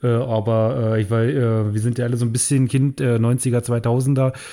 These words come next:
Und, äh, jeder hat wahrscheinlich noch von uns einen riesengroßen Schrank voller C Ds und, äh, weil weiß auch gar nicht mehr, „Hm, jetzt habe ich hier so viel C Ds, ich höre das alles gar nicht mehr, weil ich habe Spotify und Co.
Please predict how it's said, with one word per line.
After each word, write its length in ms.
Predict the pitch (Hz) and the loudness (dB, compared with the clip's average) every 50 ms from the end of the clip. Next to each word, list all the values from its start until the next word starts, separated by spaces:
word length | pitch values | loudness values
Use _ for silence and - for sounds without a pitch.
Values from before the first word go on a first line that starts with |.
| - - | -16 -6
Und, 420 | - 143 131 127 131 127 127 123 - | 0 2 4 4 4 4 4 2 2
äh, 140 | 139 123 | 2 2
jeder 240 | 120 113 113 123 127 | 2 2 2 2 0
hat 100 | 131 127 | 0 0
wahrscheinlich 400 | 123 120 110 123 120 131 127 117 | 0 0 0 2 2 2 2 2
noch 160 | 131 131 127 | 0 0 0
von 160 | - 135 139 143 | 0 0 0 0
uns 160 | 139 123 117 | 0 0 0
einen 80 | 120 | 0
riesengroßen 500 | 113 123 131 127 135 117 120 123 - 135 | 2 2 2 2 2 2 2 2 2 0
Schrank 280 | 117 - 117 127 135 - | 0 0 0 -2 0 0
voller 180 | - 127 123 117 | 0 -2 -2 -2
C 140 | - 127 | -2 -2
Ds 260 | 110 113 127 139 135 - | -2 0 0 0 -2 -2
und, 240 | 139 135 123 113 - - - - - - - - | -2 -2 -2 -4 -6 -8 -12 -14 -14 -14 -6 -2
äh, 60 | 143 | 2
weil 320 | 131 123 120 110 113 117 117 | 4 4 4 4 4 2 2
weiß 100 | 135 165 | 2 0
auch 80 | 147 | 0
gar 140 | 110 131 127 | 0 0 2
nicht 80 | 131 127 | 2 2
mehr, 180 | 131 123 113 | 2 2 2
„Hm, 240 | 104 123 120 107 90 | 2 2 2 0 0
jetzt 180 | 90 - 101 - | -4 -6 -4 -2
habe 140 | 110 113 120 | -2 0 0
ich 40 | 113 | 0
hier 60 | 110 | 0
so 120 | 110 127 | 0 0
viel 160 | 131 175 165 | 0 -2 -2
C 100 | - - | -2 -2
Ds, 160 | 120 120 131 117 | -2 0 0 0
ich 140 | 113 95 | 0 0
höre 100 | 113 123 | 0 0
das 140 | - 107 98 | 0 0 0
alles 180 | 98 101 101 101 | -2 -4 -4 -2
gar 140 | - 107 110 | -2 0 2
nicht 80 | 117 | 2
mehr, 120 | 127 135 117 | 2 2 2
weil 120 | 110 107 | 0 0
ich 80 | - - | 0 -2
habe 100 | 107 104 | -4 -4
Spotify 480 | - - 120 117 127 117 - 123 113 | -4 -2 -2 -2 -2 0 0 -2 0
und 120 | 113 110 101 | 0 -2 -2
Co. 260 | - 123 139 156 | 0 0 0 0